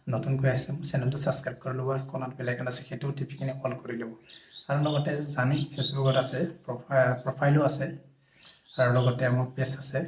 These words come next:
কামেশ্বৰ অফিচিয়েল, কামেশ্বৰ বড়ো Facebook। গতিকে ফ'ল' কৰি লওক, অনুৰোধ কৰি লওক। বাকী সেইখিনিয়ে। বাকী কিবা যদি নলেজ দিবলগীয়া আছিলে, নিশ্চয় কমেণ্টত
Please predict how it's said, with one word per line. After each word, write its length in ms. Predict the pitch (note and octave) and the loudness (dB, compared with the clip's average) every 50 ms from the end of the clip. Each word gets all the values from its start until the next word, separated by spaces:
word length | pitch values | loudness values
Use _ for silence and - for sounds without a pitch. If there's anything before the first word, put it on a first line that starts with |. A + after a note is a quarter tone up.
| - - | -4 -4
কামেশ্বৰ 480 | - B2 B2 B2 A#2+ - - - C3 B2 | -2 0 2 2 2 2 2 2 2 0
অফিচিয়েল, 460 | B2 - - - - C#3+ C#3 D3 C#3+ - | 0 -2 -4 -4 -2 -2 -2 -2 -4 -6
কামেশ্বৰ 560 | - B2+ B2 B2+ A#2+ - - C3 B2+ B2 B2 | -4 -2 0 0 0 0 0 -2 -2 -2 -2
বড়ো 220 | B2+ B2+ B2 B2+ - - - _ _ _ _ _ _ _ _ _ _ _ _ | -4 -4 -4 -6 -6 -10 -16 _ _ _ _ _ _ _ _ _ _ _ _
Facebook। 340 | - C3+ A#2 A#2 A#2+ A#2+ B2 - - - _ _ _ _ _ _ _ _ _ _ _ _ _ _ _ - | -4 -2 0 2 0 0 -2 -4 -10 -18 _ _ _ _ _ _ _ _ _ _ _ _ _ _ _ -6
গতিকে 240 | C3+ D3 D3+ F3+ F3 | -2 0 2 2 2
ফ'ল' 220 | - F3 D#3 D#3+ | 2 2 4 4
কৰি 240 | D#3+ - C3+ B2+ A#2+ | 4 6 4 4 4
লওক, 200 | A#2 C3 C3+ - - - _ _ - | 2 0 -2 -4 -10 -16 _ _ -6
অনুৰোধ 300 | C3+ B2 B2 B2 - - | -2 -2 0 -2 -2 -6
কৰি 200 | - C3 B2 A#2+ | -8 -6 -6 -6
লওক। 180 | B2 C#3 - - _ _ _ _ _ _ _ _ _ _ _ _ - | -6 -10 -14 -18 _ _ _ _ _ _ _ _ _ _ _ _ -2
বাকী 220 | C3+ B2+ - - D#3 D3 - - - - - _ | -2 0 2 4 4 2 2 0 -4 -8 -14 _
সেইখিনিয়ে। 500 | - - E3 E3 E3 E3 F3 E3 E3 G3 - - - - - _ _ _ _ _ - - - _ _ _ _ _ _ _ _ _ _ - | -6 0 4 4 6 8 10 10 10 8 8 6 -2 -8 -16 _ _ _ _ _ -20 -20 -20 _ _ _ _ _ _ _ _ _ _ -14
বাকী 140 | - - - - | -12 -12 -8 -4
কিবা 220 | - - D#3 D#3+ | 0 2 4 6
যদি 260 | D#3+ E3 E3 E3 E3+ E3+ E3 E3+ - - - - - _ _ - C#3 | 6 8 10 10 10 10 10 10 8 6 -2 -14 -20 _ _ 2 6
নলেজ 320 | C3+ C3+ C#3 C#3 C#3+ C#3 - - | 8 10 10 10 8 6 4 4
দিবলগীয়া 440 | - C3 C3 C3+ C3+ C#3 C3+ C#3 B2+ | 4 4 6 6 6 6 6 4 2
আছিলে, 200 | - - D3 D3+ | 0 0 -2 -2
নিশ্চয় 280 | D3+ C#3+ - - E3+ E3 | -2 0 2 2 2 2
কমেণ্টত 400 | - C#3+ C3 B2+ C3 C3 C3 | 2 0 0 0 0 -2 -2